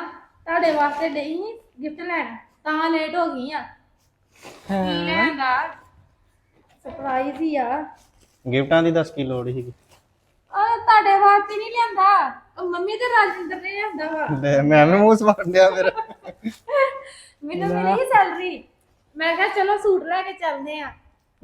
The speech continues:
Speaker 2: ਅੱਛਾ।
Speaker 1: ਆ ਵੇਖੋ ਮੰਮੀ, ਆ ਜਾ ਤੁਹਾਡੇ ਵਾਸਤੇ।
Speaker 2: ਆ ਦੋ ਮੇਰੇ ਆ?
Speaker 1: ਨਹੀਂ, ਆ ਮੇਰਾ ਵਾ, ਆ ਰਾਜਿੰਦਰ ਦਾ।
Speaker 2: ਅੱਛਾ,
Speaker 1: ਜੇ
Speaker 2: ਮੈਂ
Speaker 1: ਤੁਹਾਨੂੰ ਆ ਪਸੰਦ ਆ, ਇਹ ਵੀ ਰੱਖ ਲਓ ਤੁਸੀਂ।
Speaker 2: ਮੈਂ ਕਿਹਾ, ਅੱਛਾ, ਆ ਵਾ
Speaker 3: ਭਾਬੀ,
Speaker 2: ਮੇਰਾ?
Speaker 3: ਕੀ ਲੋੜ ਹੀ ਨਾ ਖਰਚਾ ਕਰਨ ਦੀ, ਦੱਸ।
Speaker 2: ਰਹਿਣ ਦੇਣਾ ਸੀ ਪੁੱਤ ਜੇ ਤੂੰ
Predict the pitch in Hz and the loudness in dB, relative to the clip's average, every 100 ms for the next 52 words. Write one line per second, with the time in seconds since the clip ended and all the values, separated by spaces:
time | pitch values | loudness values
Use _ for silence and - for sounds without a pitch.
0 | 185 - - 302 330 320 381 359 330 349 | -8 -8 -8 -4 -2 -2 -2 -2 -2 -6
1 | 370 - _ _ _ _ - - 269 285 | -8 -14 _ _ _ _ -18 -6 0 2
2 | 311 339 349 311 277 240 - 226 214 _ | 0 -2 -4 -4 -6 -8 -10 -16 -18 _
3 | _ _ _ _ _ _ _ - 202 233 | _ _ _ _ _ _ _ 6 8 10
4 | 240 240 240 208 285 415 - - _ _ | 10 10 10 8 10 8 6 -4 _ _
5 | _ _ _ 254 330 392 415 415 330 285 | _ _ _ -12 -2 2 2 2 0 2
6 | 381 403 453 - 339 370 339 277 269 269 | 4 4 4 0 -2 2 2 0 -6 -8
7 | 262 208 226 220 226 262 262 453 480 427 | -2 0 4 8 10 8 8 6 6 0
8 | 381 339 427 494 427 440 466 392 359 277 | -2 2 2 2 0 0 2 2 -2 -4
9 | 208 233 240 269 - 240 262 - 220 320 | 6 10 10 8 6 6 6 8 10 10
10 | 466 453 320 202 240 330 330 359 320 311 | 10 6 4 0 -2 -8 -8 -8 -8 -6
11 | 269 269 254 247 247 - 247 - - _ | -8 -8 -6 -8 -8 -10 -10 -10 -20 _
12 | - 196 233 294 302 302 277 262 254 285 | 0 8 10 10 10 10 10 8 10 10
13 | 254 247 | 10 8